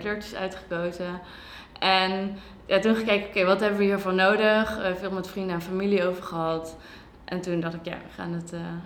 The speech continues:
we gaan het gewoon doen. Ehm, dus de website eerst toen extern laten bouwen. Dus dat kon prima in de avonduren, in de ochtenden en de weekenden. Ehm, en toen heb ik ook nog zo'n t-, soort van,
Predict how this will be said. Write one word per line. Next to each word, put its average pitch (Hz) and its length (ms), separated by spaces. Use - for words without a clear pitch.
we - 60
gaan 175 140
het 175 120
gewoon 175 240
doen. 185 580
Ehm, 175 600
dus 175 140
de 196 60
website 185 420
eerst 180 220
toen 175 240
extern 180 440
laten 170 240
bouwen. 180 500
Dus 180 120
dat 170 140
kon 170 140
prima 165 520
in 170 100
de 165 60
avonduren, 165 680
in 165 100
de 165 80
ochtenden 170 420
en 165 80
de 175 60
weekenden. 196 580
Ehm, 170 1120
en 175 140
toen 202 100
heb 208 100
ik 208 80
ook 208 140
nog 202 80
zo'n 190 320
t-, - 160
soort 185 300
van, 175 480